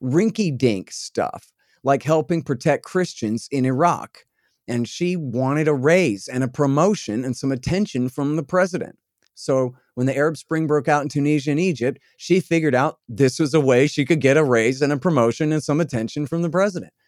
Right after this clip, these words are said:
And so she, they pretended that never even mind the threat of bin Ladenite terrorism, September eleventh, or the Sunni-based insurgency in Iraq or any of that. We're taking the side of Al-Qaeda in Iraq, in Syria,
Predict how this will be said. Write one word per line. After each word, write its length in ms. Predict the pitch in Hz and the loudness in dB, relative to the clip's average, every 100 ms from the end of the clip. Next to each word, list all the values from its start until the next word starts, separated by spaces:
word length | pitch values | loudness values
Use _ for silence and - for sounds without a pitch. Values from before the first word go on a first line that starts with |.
| - | -10
And 160 | 113 | -8
so 320 | 120 127 127 127 _ _ | -6 -2 -2 -4 _ _
she, 360 | _ - 156 135 | _ -8 -4 -4
they 240 | 127 123 | 0 0
pretended 640 | - 123 156 151 160 170 - _ _ _ | 0 -4 -2 0 2 0 -2 _ _ _
that 160 | 139 135 | -2 2
never 260 | 143 165 208 | 4 4 4
even 200 | 185 185 | 2 2
mind 340 | 170 185 190 | 2 2 2
the 80 | 175 | 0
threat 260 | - 170 | 2 4
of 80 | 175 | 4
bin 140 | 151 165 | 2 2
Ladenite 500 | 143 156 165 165 156 | 4 4 4 0 0
terrorism, 600 | 147 143 143 139 147 135 _ - | 2 4 2 0 -2 -4 _ -6
September 500 | 147 127 156 156 160 | -4 -2 0 2 2
eleventh, 480 | 139 147 147 143 - | 4 4 4 0 0
or 220 | 127 127 | 2 4
the 160 | 120 123 | 4 0
Sunni-based 540 | - 156 151 143 143 | 2 2 4 2 2
insurgency 680 | 147 - 143 139 147 - 143 | -2 0 0 0 -4 -2 -2
in 60 | |
Iraq 420 | 135 127 127 135 135 | 0 2 2 0 -2
or 100 | 127 | -2
any 160 | 143 | -2
of 60 | 143 | 0
that. 200 | 135 143 _ | -2 -2 _
We're 140 | 123 160 | -4 -4
taking 400 | - 156 170 180 | 0 0 0 -2
the 100 | 160 | -2
side 440 | - 143 123 101 | 0 2 4 2
of 100 | 101 | 0
Al-Qaeda 500 | 107 - - 147 151 | -4 -4 0 2 2
in 140 | 143 139 | 0 -2
Iraq, 440 | 135 120 110 113 - | 2 4 4 2 -2
in 260 | 123 123 120 | 0 2 0
Syria, 320 | - 104 | -2 -2